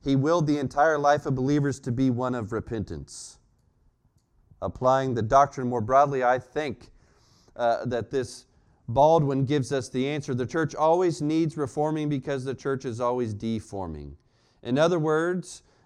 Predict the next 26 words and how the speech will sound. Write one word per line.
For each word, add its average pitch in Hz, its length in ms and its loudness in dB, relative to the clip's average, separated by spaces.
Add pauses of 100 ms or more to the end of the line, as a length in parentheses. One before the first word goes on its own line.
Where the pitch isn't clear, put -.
due 151 160 4
to 165 120 -2
the 147 100 -2
sin 160 280 -4
and 143 80 -6
corruption 151 400 -2
of 139 80 -2
its 135 160 -6
members, 170 400 -2
the 143 140 -4
entire 156 440 4
life 160 300 2
of 143 80 -6
the 135 80 -4
church 165 320 -2
is 127 140 -8
to 135 100 -8
be 127 140 -2
one 143 340 -2 (400)
of 131 380 4
repentance. 110 560 -6
That 104 160 -10
comes 117 240 -8
from 101 180 -12
Tim 113 340 -10
LaCroix. 87 440 -14